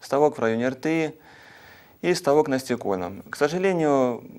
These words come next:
местом для купания официально является лишь только один ставок, который оборудован для купания. Это ставок, э, в районе стекольного завода,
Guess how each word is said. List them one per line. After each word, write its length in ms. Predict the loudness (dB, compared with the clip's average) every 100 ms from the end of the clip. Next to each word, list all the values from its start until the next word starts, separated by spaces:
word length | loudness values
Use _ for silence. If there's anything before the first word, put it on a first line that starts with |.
| -18
местом 500 | -6 -4 -2 -2 0
для 120 | 0
купания 420 | 0 2 2 2
официально 600 | 0 -4 2 2 4 0
является 440 | 0 2 2 2 -2
лишь 180 | -4 -4
только 320 | -4 2 2
один 240 | 2 -2
ставок, 340 | -2 0 0 0
который 300 | -2 2 4
оборудован 760 | 4 0 0 0 0 -2 -6 -8 -12
для 140 | -2 0
купания. 420 | 0 0 0 0
Это 380 | -4 0 2 2
ставок, 440 | 2 4 4 4
э, 140 | 2 2
в 80 |
районе 440 | 2 2 2 0 -4
стекольного 600 | -6 -4 -2 0 0 -2 -10 -20 -6
завода, 580 | 0 2 2 4 4